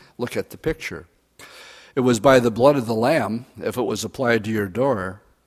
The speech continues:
that you were able to leave. It was called the Exodus. And they left the world.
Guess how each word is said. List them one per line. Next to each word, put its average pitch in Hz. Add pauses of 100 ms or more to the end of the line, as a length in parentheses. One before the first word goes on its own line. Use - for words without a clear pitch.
(300)
that 127
you 117
were 110
able 113
to -
leave. 110 (580)
It 101
was 95
called 110
the 104
Exodus. - (540)
And 117
they 123
left 123
the 120
world. 107